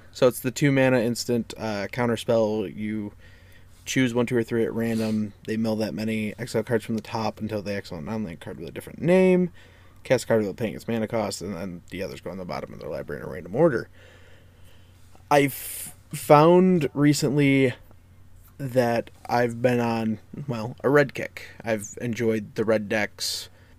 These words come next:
in ways that I'm not seeing a ton of red decks being built.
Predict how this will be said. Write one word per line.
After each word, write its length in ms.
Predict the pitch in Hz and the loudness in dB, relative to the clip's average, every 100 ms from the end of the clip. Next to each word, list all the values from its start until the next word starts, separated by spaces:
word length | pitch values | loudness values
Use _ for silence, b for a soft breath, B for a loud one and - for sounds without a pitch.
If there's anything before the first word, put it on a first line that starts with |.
| - - - | -20 -18 -2
in 260 | 156 139 | 2 4
ways 420 | 135 139 143 143 135 | 6 6 8 4 6
that 240 | 135 113 - - - - - - - _ - - | 6 4 0 -20 -20 -20 -20 -20 -20 _ -12 0
I'm 260 | 131 127 | 2 2
not 340 | 127 127 123 - | 2 2 2 0
seeing 600 | - - 120 123 120 113 - - - - - - - - - - | -2 0 0 0 0 -4 -6 -18 -20 -20 -20 -20 -20 -20 -10 -6
a 100 | 127 | -6
ton 260 | - 127 | -2 0
of 120 | 123 | 4
red 120 | 123 120 | 4 4
decks 200 | 117 - | 2 0
being 200 | 120 110 | -2 2
built. 220 | 127 | 2